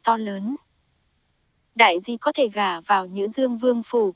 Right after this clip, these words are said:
phân nửa nguyên nhân là ngoại tổ phụ đã cứu tánh mạng phụ thân của đại di phu. Mạnh gia đã từng có một nữ thần y kinh tài tuyệt diễm, nàng cả đời chưa gả, lúc chết để lại sách thuốc cho Mạnh phủ.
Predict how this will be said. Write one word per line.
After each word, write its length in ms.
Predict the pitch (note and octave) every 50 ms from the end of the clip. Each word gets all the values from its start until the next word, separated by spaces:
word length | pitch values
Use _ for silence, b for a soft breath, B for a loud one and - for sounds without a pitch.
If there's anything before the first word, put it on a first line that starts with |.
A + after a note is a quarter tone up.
| _
phân 300 | _ - C4 B3+ A#3 A#3
nửa 200 | A#3 A#3 G#3+ F#3+
nguyên 280 | F3+ F#3+ A#3 B3+ A#3+ A#3+
nhân 280 | B3 B3 A#3+ A#3 A3+ A3
là 140 | G#3+ G3+
ngoại 260 | F#3+ F#3 G3 G3+ D#3 D3+
tổ 180 | - G#3+ G3 F3+
phụ 280 | - - A3 G3 D#3+ E3+
đã 160 | F#3 E3+ E3 -
cứu 180 | A3+ A3 A3+
tánh 260 | - A#3+ A#3 A3+ C4
mạng 200 | C#4+ C#4 G3 D#3+ F3
phụ 180 | - - G#3+ F3+ -
thân 220 | B3+ C4 B3 A#3+
của 140 | - A3+ G#3+
đại 240 | G3 F#3+ D#3+ C#3+ E3
di 200 | - A#3 A#3 A3
phu. 340 | - - B3 A#3+ A#3+ A#3 A3+ - _ _ _ _ _ _ _ _ _ _ _ _ _ _ _ _ _ _ _ _ _ _
Mạnh 240 | - A3+ G#3+ F3 F3
gia 280 | F#3+ - A3 G#3+ G#3 G#3
đã 220 | G3 G3 F#3 A#3+ -
từng 180 | C#4 B3 G#3 G3+
có 140 | - A#3
một 200 | A#3+ C4 B3 A3
nữ 220 | G#3 G#3 G#3 G3+ B3
thần 180 | - C#4 A#3+ G3
y 200 | F3+ G#3+ A#3 A#3
kinh 240 | - C#4 B3+ B3 A#3
tài 140 | A3+ G#3+
tuyệt 220 | G3+ - A3 G3 -
diễm, 280 | - - G#3 F#3+ F#3 A#3+ D4+ - _ _
nàng 340 | A#3 A3+ A3 G#3 G3 F#3+ F#3+ -
cả 120 | G3 G#3
đời 200 | G3+ G#3 G#3 G3
chưa 220 | G3 - C4+ C4 B3
gả, 340 | B3 A3+ G3+ F#3 E3+ D#3 - _ _ -
lúc 180 | B3 D4 D4+ -
chết 240 | - D#4 E4 -
để 160 | A#3+ A#3 A3 F#3+
lại 240 | F#3 F#3 F3 C#3
sách 240 | - - - C4+ C#4+ -
thuốc 160 | - D#4 E4 -
cho 160 | - C4+ B3+
Mạnh 220 | A#3 A3 G#3+ E3 E3
phủ. 320 | - - - A3 G3+ F3+